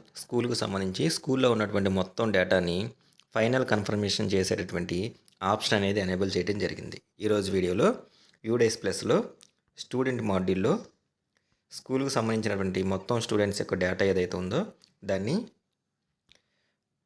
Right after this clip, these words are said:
ఫైనల్‌గా ఎలా కన్ఫర్మ్ చేయాలి అనే విషయం గురించి ఈరోజు వీడియోలో మనం డిస్కస్ చేసుకుందాం. ముందుగా దీనికి సంబంధించినటువంటి అఫీషియల్ వెబ్‌సైట్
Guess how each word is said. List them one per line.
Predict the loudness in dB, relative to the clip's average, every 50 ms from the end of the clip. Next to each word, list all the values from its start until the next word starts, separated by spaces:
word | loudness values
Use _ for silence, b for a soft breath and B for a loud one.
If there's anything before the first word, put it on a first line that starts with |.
| _ _ -2
ఫైనల్‌గా | 0 0 2 2 4 4 6
ఎలా | 6 6 4 4
కన్ఫర్మ్ | 4 4 2 2 4 2 2 2 4
చేయాలి | 4 4 4 6 6 4
అనే | 4 4 2
విషయం | 0 0 0 0 0
గురించి | 0 0 -2 -2 0 0
ఈరోజు | 0 2 2 0 0
వీడియోలో | 0 0 0 0 0 0
మనం | -2 -2 -2
డిస్కస్ | -2 -4 -4 -6 -6 -6 -4
చేసుకుందాం. | -6 -6 -6 -6 -6 -4 -4 -4 -4 -6 -8 -10
ముందుగా | -8 -6 -4 -2 0 0 -2 -2 -6 -14 _ _ _ _ _ _ _ _ _
దీనికి | -6 -4 -4 -4
సంబంధించినటువంటి | -4 -2 -2 -2 -2 -2 -2 -2 0 0 0 2 2 2 2
అఫీషియల్ | 2 2 0 0 2 2 4 4
వెబ్‌సైట్ | 2 2 2 0 -2 -2 -2 -4